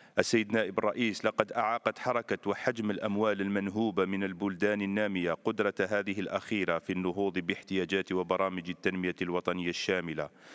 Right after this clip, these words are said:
وعمقت من تفاقم عدم المساواة داخل البلدان وفيما بينها. لذلك من الضروري والعاجل استكشاف السبل والطرق التي يمكن من خلالها استخدام ولاية التعاون التقني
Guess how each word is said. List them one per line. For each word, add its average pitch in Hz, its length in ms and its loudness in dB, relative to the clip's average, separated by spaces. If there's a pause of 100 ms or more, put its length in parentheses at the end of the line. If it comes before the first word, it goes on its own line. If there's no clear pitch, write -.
(340)
وعمقت 110 720 2
من 107 200 0
تفاقم 104 760 0
عدم 98 380 0
المساواة 95 720 0
داخل 95 480 0
البلدان 90 640 0
وفيما 110 540 0
بينها. 80 480 -4 (520)
لذلك 98 400 2
من 101 200 2
الضروري 104 520 0
والعاجل 95 600 0 (240)
استكشاف 113 640 0
السبل 101 460 0
والطرق 104 600 0 (340)
التي 95 300 2
يمكن 110 320 0
من 101 140 0
خلالها 104 460 0
استخدام 101 520 -2
ولاية 98 480 0
التعاون 95 580 -2
التقني 107 560 -2